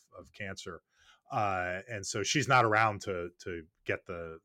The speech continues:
the Nobel, or would certainly be on the short list of people that, that are expected to win one. Um, but this is a really important area because, uh, these fermions, uh, the, the other kind of part-,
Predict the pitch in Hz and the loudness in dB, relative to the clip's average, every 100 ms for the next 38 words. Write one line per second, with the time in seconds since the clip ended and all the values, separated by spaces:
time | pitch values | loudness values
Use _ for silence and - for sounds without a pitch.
0 | 95 87 90 85 101 87 85 90 87 82 | -14 -10 -8 -4 -2 -2 -6 -8 -10 -8
1 | 82 - 113 95 92 87 85 80 78 - | -8 -4 -4 -6 -8 -8 -12 -14 -12 -10
2 | 98 87 85 - 85 - - 95 85 80 | -8 -10 -10 -10 -14 -18 -14 -14 -14 -16
3 | 80 - _ - - _ - 90 - - | -16 -16 _ -20 -20 _ -8 -8 -6 -8
4 | 90 - - 80 82 80 - - _ _ | -8 -10 -20 -20 -20 -20 -20 -20 _ _
5 | _ _ - - 82 78 - - 147 208 | _ _ -12 -10 -10 -16 -14 2 6 8
6 | 208 156 156 135 165 156 131 165 147 135 | 8 8 8 10 10 10 6 4 4 8
7 | 156 131 113 117 131 123 120 113 113 101 | 8 8 6 2 2 0 2 2 0 -2
8 | - - - - - - - 131 113 107 | -8 -14 -20 -20 -20 -16 -2 2 4 4
9 | 107 120 117 - - 170 180 147 123 113 | 4 2 2 0 6 6 8 6 6 4
10 | 104 101 - - - - 123 107 101 92 | 2 -6 -8 -12 -10 -4 -2 0 -2 -4
11 | 120 _ _ 123 - 127 110 107 123 139 | -10 _ _ -16 0 2 2 0 4 8
12 | 160 139 - 131 113 101 90 - 127 107 | 8 8 6 4 4 0 -4 0 2 0